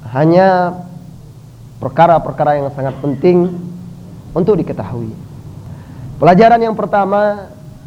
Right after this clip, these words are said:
disunnahkannya meruqyah dengan Al-Quran dan zikir-zikir yang diajarkan oleh Rasulullah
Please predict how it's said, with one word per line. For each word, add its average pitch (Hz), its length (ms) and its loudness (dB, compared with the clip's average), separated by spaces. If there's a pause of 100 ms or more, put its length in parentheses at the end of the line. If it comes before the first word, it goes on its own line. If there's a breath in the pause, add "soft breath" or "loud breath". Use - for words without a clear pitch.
(1500)
disunnahkannya 208 1400 4 (400)
meruqyah 190 720 2
dengan 180 320 0
Al-Quran 160 640 0 (3000)
dan 202 280 6
zikir-zikir 214 600 2
yang 196 80 2
diajarkan 175 560 2
oleh 160 240 -2
Rasulullah 165 720 0